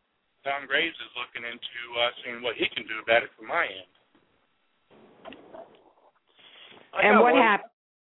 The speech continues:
Speaker 2: Mm, sorry.
Speaker 1: Uh, excuse me?
Speaker 3: Uh, wh-, what, what happened? What, what was the incident?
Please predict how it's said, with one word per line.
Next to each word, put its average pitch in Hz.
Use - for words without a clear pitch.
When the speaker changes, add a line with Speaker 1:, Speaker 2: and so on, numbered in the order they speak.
Speaker 2:
Mm, 147
sorry. 131
Speaker 1:
Uh, 131
excuse -
me? 240
Speaker 3:
Uh, 196
wh-, 220
what, 208
what 214
happened? 233
What, 180
what 214
was 220
the 202
incident? 151